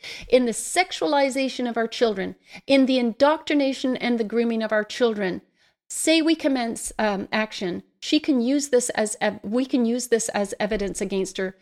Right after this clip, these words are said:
because it completely spells out all of the harms.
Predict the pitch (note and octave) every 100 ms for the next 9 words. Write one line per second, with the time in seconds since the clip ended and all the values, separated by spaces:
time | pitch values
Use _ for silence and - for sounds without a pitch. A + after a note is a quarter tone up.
0 | _ - A#3+ A3+ A3 - A3 G#3 - C#4+
1 | D#4+ - C#4+ - A#3+ A3+ G#3+ G3+ G3+ -
2 | G3+ G3 G3 G3+ F#3+ F#3 -